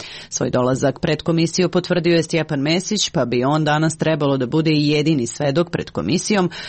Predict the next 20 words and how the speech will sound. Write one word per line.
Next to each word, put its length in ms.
koja 220
mora 260
da 100
istraži 500
političku 580
pozadinu 500
slučaja 500
Agrokor, 500
odnosno 640
nastanak 720
i 280
rad 320
koncerna. 600
Osnivač 600
Agrokora 880
i 220
prvo 440
osumnjičeni 840
u 80
slučaju, 720